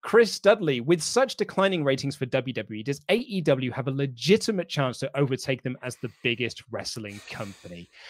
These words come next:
I think you've gotta factor in fourth of July weekend stuff for, like, the bad ratings for Raw and SmackDown this week, surely.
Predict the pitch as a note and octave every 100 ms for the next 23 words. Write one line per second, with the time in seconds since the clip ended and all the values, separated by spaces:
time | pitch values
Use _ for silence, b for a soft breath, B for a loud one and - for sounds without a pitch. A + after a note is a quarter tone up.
0 | B B F#3+ C#4 D4 C#4 A#3+ - G#3 F#3
1 | E3+ E3 D3 - C#3+ C3+ C3 B2+ A2 G2+
2 | G#2 G#2 - _ - B2 A#2 - A2 A2
3 | - G#2+ - B2 A2+ G#2+ A2 - A#2 A#2+
4 | A#2 A2+ A2+ A2+ - G#2+ G#2 G2+ - G#2+
5 | G2 G2+ G2 G2 - F#2+ F#2 - F#2 F#2
6 | F#2